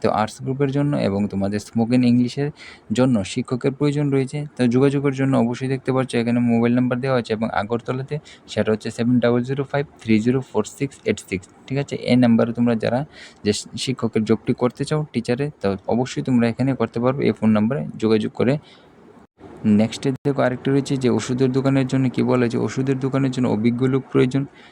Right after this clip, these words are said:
তো বেতন আলোচনা ক্রমে হবে। যোগাযোগের জন্য দেখো মোবাইল নাম্বার দেওয়া আছে। তো যারা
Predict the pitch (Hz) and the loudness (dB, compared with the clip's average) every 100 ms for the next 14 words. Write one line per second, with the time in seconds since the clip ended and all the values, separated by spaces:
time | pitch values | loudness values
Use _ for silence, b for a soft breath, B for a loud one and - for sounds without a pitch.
0 | B - 113 117 120 123 120 131 127 127 | B 0 2 2 2 2 2 2 0 -2
1 | 123 123 117 104 123 139 _ 110 113 123 | 0 2 2 2 -2 -6 _ 0 2 2
2 | 127 127 117 117 113 101 107 110 107 107 | 2 0 2 2 2 2 0 0 2 2
3 | 110 113 113 123 117 110 131 143 - 101 | 2 2 0 2 2 0 -4 -10 -6 -4
4 | 95 98 | 0 0